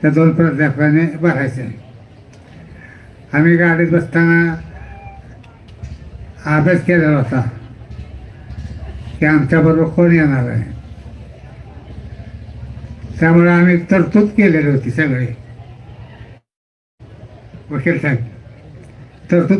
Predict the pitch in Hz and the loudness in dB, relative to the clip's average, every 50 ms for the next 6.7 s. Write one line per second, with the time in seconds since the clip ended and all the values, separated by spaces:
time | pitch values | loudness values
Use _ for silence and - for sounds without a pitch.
0 | - - 185 175 156 147 139 131 123 - 135 123 113 110 - - - - - - | 0 0 2 2 4 4 4 2 2 0 -2 -4 -4 -6 -10 -12 -18 -20 -20 -20
1 | - - - - - 151 147 139 - 170 170 - - 160 170 165 - 165 165 160 | -20 -20 -16 -4 -2 0 0 2 2 0 2 2 2 2 2 2 2 2 2 4
2 | 147 135 160 160 - 151 151 147 147 139 131 147 127 - 147 151 147 135 - - | 4 2 0 0 0 0 0 0 0 0 0 0 0 0 2 0 0 0 -2 -8
3 | - - - - - - - 151 151 151 156 151 147 156 156 151 143 147 147 127 | -14 -18 -20 -20 -14 -2 0 2 2 4 2 2 0 0 0 0 0 -2 -2 -4
4 | - - - - - - - - - - - - - - - - 165 160 160 135 | -6 -10 -18 -20 -20 -20 -20 -20 -20 -20 -20 -20 -20 -20 -6 0 0 2 2 2
5 | 143 143 135 107 127 123 127 - - - - - - - - - 151 160 160 156 | 2 0 0 0 0 -2 -2 -4 -10 -14 -18 -20 -20 -10 -2 0 2 2 2 2
6 | 156 - 170 160 151 156 160 160 160 147 135 123 135 147 | 2 0 2 2 2 2 2 0 0 0 0 0 0 0